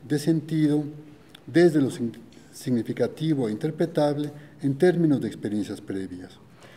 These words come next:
Si acaso entonces se tuviera que reinterpretar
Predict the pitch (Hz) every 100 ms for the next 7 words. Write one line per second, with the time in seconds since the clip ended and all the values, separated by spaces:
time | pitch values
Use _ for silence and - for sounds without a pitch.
0 | - - 120 175 175 185 - 220 226 -
1 | - - - - - 135 131 156 170 151
2 | 123 117 117 - 120 - 147 139 - -
3 | -